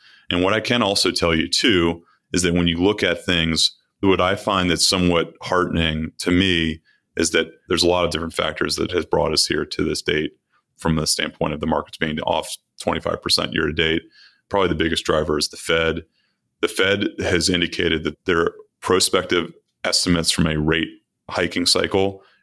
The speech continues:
are gonna be over in the next two or three months, most likely. So that gives me some sort of knowledge and some sort of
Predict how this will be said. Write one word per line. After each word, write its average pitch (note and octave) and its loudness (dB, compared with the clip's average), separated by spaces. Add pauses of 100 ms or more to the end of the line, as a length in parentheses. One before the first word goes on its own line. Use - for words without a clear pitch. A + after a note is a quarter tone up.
are F2 0
gonna F2+ -2
be E2 0
over E2 4
in E2 2
the D#2+ 0
next - -2
two E2+ 2
or D#2 2
three E2 0
months, D#2+ -2
most E2 0
likely. G2 0 (680)
So - 0
that G#2+ 2
gives A2+ 2
me G#2 2
some F#2 2
sort F2+ 4
of E2 -4 (340)
knowledge F2 2
and E2 0
some E2+ 2
sort F2 4
of D2+ -6